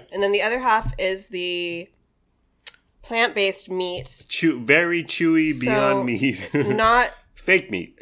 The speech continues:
Speaker 1: Yeah, f-,
Speaker 2: Fake
Speaker 1: fake,
Speaker 2: cows.
Speaker 1: fake meat.
Speaker 2: Fake
Speaker 1: <laughs>
Speaker 2: grass-fed cows.
Speaker 1: I,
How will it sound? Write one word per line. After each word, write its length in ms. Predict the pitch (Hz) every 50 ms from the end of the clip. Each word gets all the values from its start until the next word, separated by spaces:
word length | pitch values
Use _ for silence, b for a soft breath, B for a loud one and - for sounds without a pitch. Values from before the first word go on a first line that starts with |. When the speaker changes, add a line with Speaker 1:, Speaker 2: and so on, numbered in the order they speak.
| - -
Speaker 1:
Yeah, 160 | 254 294 285
f-, 60 | 294
Speaker 2:
Fake 440 | - - - - - 254 262 247 254
Speaker 1:
fake, 100 | - 277
Speaker 2:
cows. 460 | 240 240 247 247 247 247 233 - -
Speaker 1:
fake 280 | - - 269 269 269 262
meat. 240 | 240 226 226 -
Speaker 2:
Fake 340 | - 269 269 269 262 208 202
Speaker 1:
<laughs> 0 |
Speaker 2:
grass-fed 1000 | 247 233 240 269 269 277 277 - - - - 277 269 269 269 269 233 196 175 - _ _ _ _ _ -
cows. 840 | - - 214 226 220 226 226 240 262 269 285 285 285 226 214 - - -
Speaker 1:
I, 140 | 226 233